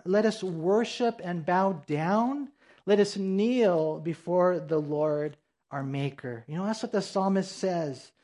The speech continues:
And I was thinking about that man Daniel in the Old Testament. He was used by God in such a great way.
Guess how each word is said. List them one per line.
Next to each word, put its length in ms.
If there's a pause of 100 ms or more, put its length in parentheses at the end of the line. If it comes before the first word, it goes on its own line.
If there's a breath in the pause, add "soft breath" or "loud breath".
(300)
And 60
I 40
was 80
thinking 200
about 280
that 220
man 360
Daniel 520
in 80
the 120
Old 180
Testament. 460
He 80
was 160
used 160
by 140
God 200
in 60
such 240
a 60
great 280
way. 400